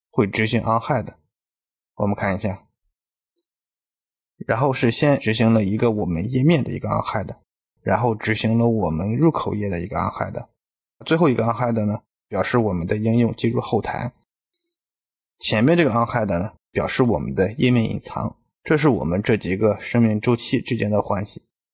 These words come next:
那什么时候会执行我们的 unload 呢？unload 呢，是在我们的页面返回，也就是说我们的 A 页面打开 B 页面，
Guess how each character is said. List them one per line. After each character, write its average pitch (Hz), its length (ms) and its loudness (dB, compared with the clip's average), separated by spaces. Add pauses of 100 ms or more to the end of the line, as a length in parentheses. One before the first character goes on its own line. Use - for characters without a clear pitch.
(220)
那 165 160 2
什 101 220 0
么 143 140 6
时 104 180 0
候 110 160 2
会 104 220 0
执 95 180 -4
行 113 240 2
我 107 80 2
们 80 140 -6
的 90 240 -6
unload 123 680 0
呢？ - 100 -12 (460)
unload 160 640 4
呢， 110 340 2
是 - 220 0
在 139 160 4
我 87 120 -2
们 87 200 -2
的 107 160 4
页 131 200 2
面 131 220 4
返 - 180 -6
回， 95 460 -2 (280)
也 107 120 4
就 123 140 4
是 117 160 2
说 120 160 2
我 98 100 0
们 85 100 -2
的 85 100 -2 (120)
A 131 80 4
页 139 180 2
面 101 240 0
打 87 160 -4
开 - 200 -4
B 160 320 -4
页 - 120 -2
面， 107 220 -6